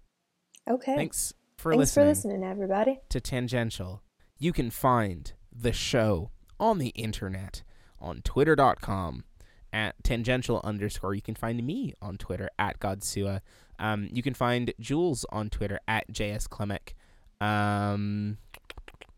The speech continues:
Speaker 2: you can find the show notes and all the other episodes of this show at tangential dot X Y Z. And, uh, you can find the show on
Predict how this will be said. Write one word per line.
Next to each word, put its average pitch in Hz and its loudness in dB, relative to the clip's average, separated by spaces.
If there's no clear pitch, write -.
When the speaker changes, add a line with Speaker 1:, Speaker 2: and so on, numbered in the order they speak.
Speaker 2:
you 147 6
can 170 2
find 147 4
the 131 4
show 170 4
notes 127 0
and 170 2
all 131 6
the 127 2
other 185 6
episodes 101 -2
of 101 0
this 101 2
show 104 0
at 110 0
tangential 127 2
dot 110 2
X - -4
Y 95 0
Z. 117 -6
And, 110 -2
uh, 113 2
you 120 0
can 120 -2
find 120 -2
the 123 2
show 123 4
on 117 0